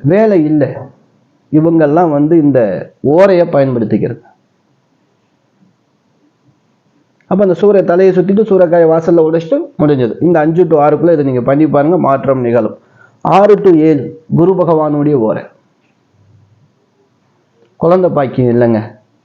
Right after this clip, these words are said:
கல்யாணம் முடிச்சு ரொம்ப வருஷம் ஆகுது, புத்திர பாக்கியம் இல்லை, லோன்ல, அதாவது ஒரு லோன் வாங்கணும், லோன் கிடைக்க மாட்டேங்குது, பண விஷயம் எதா இருந்தாலும் பரவாயில்ல, கடன் அதிகமாயிட்டே இருக்கு, குறையவே இல்லை,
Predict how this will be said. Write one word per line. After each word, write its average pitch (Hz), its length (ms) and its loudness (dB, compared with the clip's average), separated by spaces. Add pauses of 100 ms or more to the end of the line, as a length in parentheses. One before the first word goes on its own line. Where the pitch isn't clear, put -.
(160)
கல்யாணம் 156 300 2
முடிச்சு 143 280 -2
ரொம்ப 143 120 0
வருஷம் 139 360 0
ஆகுது, 135 300 0 (240)
புத்திர 147 300 0
பாக்கியம் 120 440 -2
இல்லை, 127 180 0 (1600)
லோன்ல, 175 540 2
அதாவது 170 520 2
ஒரு 143 120 0
லோன் 196 320 4
வாங்கணும், 165 340 2
லோன் 185 240 0
கிடைக்க 160 320 -2
மாட்டேங்குது, 143 500 0 (2000)
பண 196 200 2
விஷயம் 190 420 -2
எதா 175 220 2
இருந்தாலும் 165 340 0
பரவாயில்ல, 135 440 0 (1080)
கடன் 190 300 -2
அதிகமாயிட்டே 175 600 0
இருக்கு, 156 280 0
குறையவே 175 520 0
இல்லை, 143 240 0